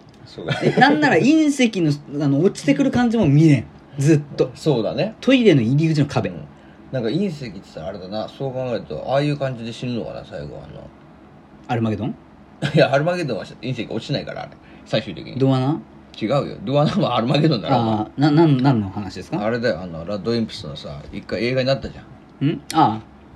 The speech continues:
Speaker 2: 君の名はってやつね。
Speaker 1: 君の名は。あんな感じかな。綺麗なのかな。
Speaker 2: あ、綺麗とか言いよったらもう、ボー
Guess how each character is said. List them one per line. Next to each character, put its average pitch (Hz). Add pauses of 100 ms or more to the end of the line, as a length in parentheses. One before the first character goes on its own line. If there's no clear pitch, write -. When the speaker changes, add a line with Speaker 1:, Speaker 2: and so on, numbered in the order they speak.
(920)
Speaker 2:
君 135
の 123
名 117
は 117
っ -
て -
や 160
つ -
ね。 170
Speaker 1:
君 -
の 165
名 147
は。 127
あ 135
ん 151
な 156
感 147
じ 123
か 135
な。 120
綺 -
麗 151
な 80
の 73
か 76
な。 78 (680)
Speaker 2:
あ、 131
綺 -
麗 - (320)
と -
か 90
言 123
い 127
よ 135
っ -
た -
ら 117
も 127
う、 - (280)
ボ 302
ー -